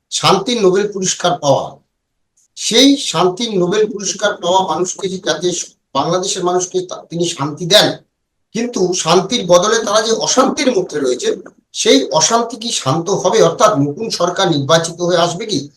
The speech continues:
আজকে আমরা এই বিষয়গুলো নিয়ে কথা বলবো। বাংলাদেশ থেকে আমাদের সঙ্গে রয়েছেন রাজিয়া মুন্নি। রাজিয়ার পরিচয় আমি, মুন্নি, আহ, পরিচয় আপনারা এর আগেও পেয়েছেন। আহ, ও বাংলাদেশে যেমন একজন সাংস্কৃতিক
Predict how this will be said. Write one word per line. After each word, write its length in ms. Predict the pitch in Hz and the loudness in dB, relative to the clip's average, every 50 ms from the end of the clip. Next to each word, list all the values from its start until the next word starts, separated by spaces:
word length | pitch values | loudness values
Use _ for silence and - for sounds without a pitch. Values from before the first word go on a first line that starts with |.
| _ _ _ _ _ _ - | _ _ _ _ _ _ 0
আজকে 360 | 131 170 - - - 233 - | 0 2 2 0 -4 -4 -4
আমরা 220 | - - 185 220 226 254 - | -4 -2 0 0 0 2 2
এই 120 | - - | 2 0
বিষয়গুলো 500 | - - 233 - 208 196 202 196 190 202 | 0 -4 -6 -4 -4 -4 -4 -4 -4 -6
নিয়ে 300 | 202 208 - - - - - _ _ _ _ _ _ _ _ _ - | -4 -4 -4 -6 -6 -8 -10 _ _ _ _ _ _ _ _ _ -4
কথা 240 | 156 160 156 - 190 | -4 -4 0 2 2
বলবো। 440 | 180 156 165 170 170 139 123 - - _ _ _ _ _ _ _ - | 2 4 2 2 2 2 0 -4 -8 _ _ _ _ _ _ _ 2
বাংলাদেশ 560 | 139 156 170 175 175 175 170 190 180 - - | 4 4 6 6 4 4 4 2 0 -2 -6
থেকে 240 | 196 - 214 208 - | -6 -6 -4 -2 -2
আমাদের 260 | 143 151 156 160 165 | 0 0 0 0 2
সঙ্গে 320 | 156 160 165 160 160 165 143 | 2 2 2 4 4 4 4
রয়েছেন 440 | 156 165 175 170 208 214 220 214 214 - _ _ _ _ _ _ _ _ _ _ _ _ | 4 4 2 2 2 2 2 0 -2 -8 _ _ _ _ _ _ _ _ _ _ _ _
রাজিয়া 380 | 120 139 147 - 180 233 240 240 | 2 2 4 4 6 6 6 6
মুন্নি। 420 | 220 220 220 220 226 226 247 269 - - _ _ _ _ _ _ _ _ - | 6 6 4 2 2 2 0 -2 -4 -8 _ _ _ _ _ _ _ _ 0
রাজিয়ার 420 | 143 151 156 - 233 254 254 240 - | 2 2 2 4 6 6 6 6 2
পরিচয় 460 | - 214 214 208 - 247 233 233 233 240 - - - - | -2 -2 -2 0 2 2 4 4 4 2 -2 -8 -10 -4
আমি, 460 | 147 160 190 190 196 190 175 170 165 | 2 4 6 6 6 4 2 2 4
মুন্নি, 400 | 175 190 196 202 202 202 208 - - - _ - 156 | 4 4 4 4 2 0 -2 -6 -8 -16 _ -8 -2
আহ, 360 | 170 170 165 160 160 156 160 165 | 2 4 6 6 6 6 4 4
পরিচয় 540 | 180 185 185 180 - 202 202 202 202 202 - - _ _ _ _ _ _ - | 4 4 4 4 2 4 4 4 4 2 -4 -10 _ _ _ _ _ _ -4
আপনারা 300 | 135 135 135 185 185 185 | -4 -2 2 2 4 6
এর 120 | 185 185 175 | 6 6 6
আগেও 380 | 147 135 - 170 202 202 202 | 6 4 6 4 2 2 2
পেয়েছেন। 480 | - 180 180 175 - 202 208 - - - _ _ _ _ _ _ _ _ _ _ _ _ _ - | 0 0 0 0 -2 -4 -4 -6 -8 -10 _ _ _ _ _ _ _ _ _ _ _ _ _ -8
আহ, 460 | - 139 139 139 139 139 135 135 - | -2 2 4 4 4 4 2 0 0
ও 40 | 180 | 0
বাংলাদেশে 520 | - 170 165 170 190 196 196 220 226 - 208 | 4 4 4 4 4 2 0 0 -2 -4 -2
যেমন 260 | 220 220 220 220 208 | -2 -2 0 0 0
একজন 400 | 208 202 196 220 233 226 240 - | 0 0 0 0 0 0 -2 -8
সাংস্কৃতিক 760 | - - - 175 190 190 - - 220 - 247 254 240 - | -8 -2 0 2 2 2 0 -6 -6 -2 -2 -2 -4 -4